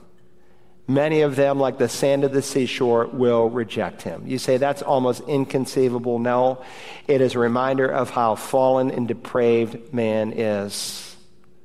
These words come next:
Secondly, there's a lesson here about God's ultimate victory.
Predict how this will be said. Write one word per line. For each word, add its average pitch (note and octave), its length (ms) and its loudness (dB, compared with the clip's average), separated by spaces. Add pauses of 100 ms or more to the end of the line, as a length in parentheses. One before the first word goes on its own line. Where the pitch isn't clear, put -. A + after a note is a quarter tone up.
(1200)
Secondly, E3 580 0
there's C3+ 220 4
a B2+ 60 2
lesson C#3+ 360 0
here C3+ 300 4
about B2+ 400 0
God's B2+ 400 0
ultimate A#2+ 460 2
victory. A2 680 -4